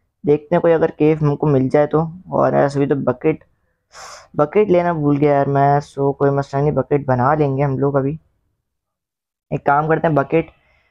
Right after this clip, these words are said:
Bucket बना लेंगे तो भाई pickaxe रह जाएगी, pickaxe बनाएंगे तो bucket रह जाएगी,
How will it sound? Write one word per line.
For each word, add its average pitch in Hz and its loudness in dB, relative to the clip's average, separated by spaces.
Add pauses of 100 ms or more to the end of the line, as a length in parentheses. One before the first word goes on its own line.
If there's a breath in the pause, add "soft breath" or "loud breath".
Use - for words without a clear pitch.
(200)
Bucket 151 0
बना 180 2
लेंगे 180 0
तो 180 2
भाई 170 2
pickaxe 151 -2
रह 147 2
जाएगी, 143 4
pickaxe 147 -2
बनाएंगे 143 2
तो 143 0
bucket 147 0
रह 147 2
जाएगी, 143 2